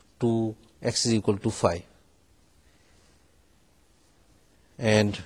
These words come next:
mu-, uh, multiplying all of this with, by eight.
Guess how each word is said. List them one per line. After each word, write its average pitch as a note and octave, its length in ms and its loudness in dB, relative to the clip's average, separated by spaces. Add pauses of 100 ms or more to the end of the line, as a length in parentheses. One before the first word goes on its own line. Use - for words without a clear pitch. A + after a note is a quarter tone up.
(140)
mu-, A#2 160 0
uh, A2 280 2
multiplying A#2 840 4
all C3 280 12
of A2+ 140 2
this A2 200 2 (120)
with, A2 160 -2 (240)
by G#2 320 4
eight. G2 400 -4